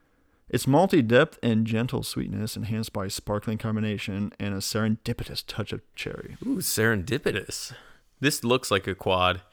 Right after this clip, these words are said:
Speaker 2: in the glass. It's got, like, that dark brown color,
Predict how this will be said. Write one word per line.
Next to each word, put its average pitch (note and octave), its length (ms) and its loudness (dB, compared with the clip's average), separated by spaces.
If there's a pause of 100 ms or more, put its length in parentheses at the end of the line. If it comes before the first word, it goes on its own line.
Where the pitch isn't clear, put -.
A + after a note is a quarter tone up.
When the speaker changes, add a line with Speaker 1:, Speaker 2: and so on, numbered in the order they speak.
(340)
Speaker 2:
in G#2 160 -4
the F#2+ 60 -4
glass. F#2 540 -2 (120)
It's - 120 -14
got, F2 200 2
like, F#2 160 -2
that F#2+ 240 -2
dark F#2+ 340 -2
brown F#2 320 -2
color, F#2 460 -6